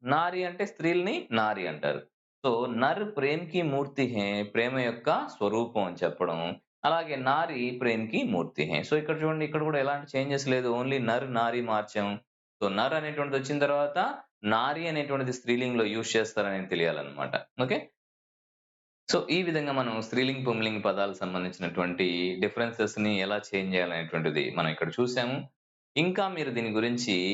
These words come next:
in depth-లో తెలుసుకోవాల్సినటువంటివి ఏదైతే ఉన్నాయో, ఆ వర్డ్స్ చేంజెస్ ఏం జరుగుతాయో,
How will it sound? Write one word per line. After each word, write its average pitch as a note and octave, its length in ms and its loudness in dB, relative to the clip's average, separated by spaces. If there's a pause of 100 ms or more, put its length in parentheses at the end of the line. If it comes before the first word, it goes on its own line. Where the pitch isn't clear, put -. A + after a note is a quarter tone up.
(140)
in A#2 120 2
depth-లో A#2 360 2
తెలుసుకోవాల్సినటువంటివి D#2+ 1120 0
ఏదైతే D#2 320 0
ఉన్నాయో, A#2 520 0
ఆ E2+ 160 0
వర్డ్స్ G2 300 -2 (120)
చేంజెస్ A#2+ 440 0
ఏం A#2 140 0
జరుగుతాయో, A2+ 540 0